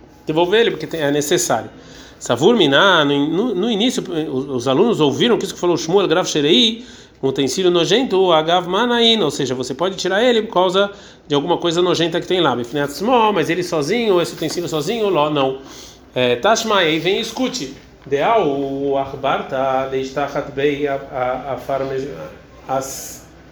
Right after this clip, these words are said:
Parmekei de Ravashei, que tinha um rato, que a gente encontrou ele entre os incensos do Ravashei. Amaleu Ravashei, falou Ravashei,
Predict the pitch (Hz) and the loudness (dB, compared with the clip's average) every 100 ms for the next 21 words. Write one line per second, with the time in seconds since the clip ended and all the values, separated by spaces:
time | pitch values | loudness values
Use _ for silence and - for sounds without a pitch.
0 | - - 143 139 135 135 131 139 135 135 | -20 -8 -2 0 0 -4 -4 -6 -2 -2
1 | 131 131 202 - 143 131 139 - 196 185 | 0 0 -2 -2 -4 -4 -10 -8 -4 -4
2 | 151 127 196 202 - - - - - - | -2 0 0 -2 -8 -14 -20 -20 -20 -20
3 | - 160 185 214 135 147 156 160 147 147 | -8 -6 -6 -6 -6 -6 -6 -4 -2 -2
4 | 175 196 196 180 185 185 151 139 156 143 | -2 -2 0 0 -2 -4 -10 -6 -4 -2
5 | - 180 160 139 143 127 117 110 131 131 | -2 -4 -4 -4 -4 -2 -4 -6 -4 -2
6 | 185 214 190 151 135 131 131 180 143 123 | -2 0 0 0 0 -2 -4 -4 -2 -4
7 | 120 147 190 - | -2 -2 -2 -6